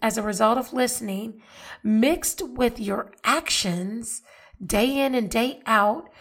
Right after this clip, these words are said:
to try to make your life go in pathways that you desire to go in, or however, or whatever relationship or whatever you're trying to do,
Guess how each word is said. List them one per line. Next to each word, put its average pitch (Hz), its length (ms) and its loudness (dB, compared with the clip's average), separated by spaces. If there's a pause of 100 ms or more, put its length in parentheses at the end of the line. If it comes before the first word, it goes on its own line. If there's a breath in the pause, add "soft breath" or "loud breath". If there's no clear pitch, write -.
(140 soft breath)
to 214 120 0
try 226 260 2
to 240 80 2
make 220 320 -2
your 226 160 2
life 220 340 4
go 220 240 4
in 202 80 0
pathways 226 640 0
that 247 200 -6
you 214 160 2
desire 214 500 2
to 285 80 2
go 233 340 6
in, 226 360 -2 (680 soft breath)
or 226 260 8
however, 226 960 6 (960 loud breath)
or 226 180 8
whatever 233 520 6
relationship 226 960 0
or 202 300 0
whatever 247 360 2
you're 254 160 0
trying 240 220 2
to 254 60 0
do, 226 380 -2